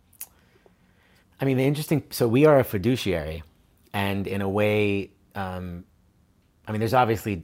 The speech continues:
different nuances, but, but generally speaking, we think like a regulator thinks. And so we approach things from the perspective of what's best for the customer.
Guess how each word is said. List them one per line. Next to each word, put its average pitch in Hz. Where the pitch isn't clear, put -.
different -
nuances, 95
but, 85
but 92
generally 120
speaking, 95
we 92
think 98
like 87
a 82
regulator 85
thinks. 76
And 85
so 92
we 92
approach 98
things 90
from 87
the 80
perspective 85
of 82
what's 90
best 85
for -
the 87
customer. 85